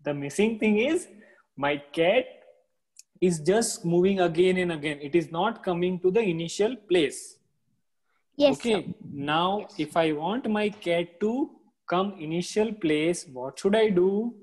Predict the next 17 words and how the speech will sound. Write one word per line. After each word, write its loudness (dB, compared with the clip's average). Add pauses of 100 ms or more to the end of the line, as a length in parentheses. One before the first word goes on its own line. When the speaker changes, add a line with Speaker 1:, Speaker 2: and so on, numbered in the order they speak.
(500)
Speaker 1:
I 0
can 0
say 0
there 2
is 0
something -2
called, 0
you -2
know, -4
go 2
to 0 (600)
X 0 (260)
zero, -2
Y 0
zero. -6 (360)
Okay, 0
this, -2